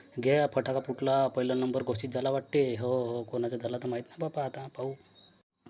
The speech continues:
पण काही म्हणा भाऊ, हा आमच्या गावच्या अरततोंडीचा नंदी बैल एकच नंबर आहे. इथे मस्त लिहिलं आहे का, "शौचालयाचा वा-,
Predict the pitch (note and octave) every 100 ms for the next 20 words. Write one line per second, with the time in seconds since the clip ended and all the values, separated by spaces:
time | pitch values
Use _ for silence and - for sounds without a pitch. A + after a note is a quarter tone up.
0 | - - _ - C#3 C3 C3 C#3 C#3+ C#3+
1 | C#3 C#3 C#3 C3+ C3 B2 B2+ C3 B2+ C#3
2 | C3+ C3 C3+ C3 C#3 C#3 C3 C3 C3+ B2+
3 | B2+ - B2+ C3+ B2+ B2+ B2 B2 B2 C3
4 | B2+ - C3 B2+ B2+ B2+ C3 C#3+ B2+ A2+
5 | C3+ C3 B2+ C3+ C#3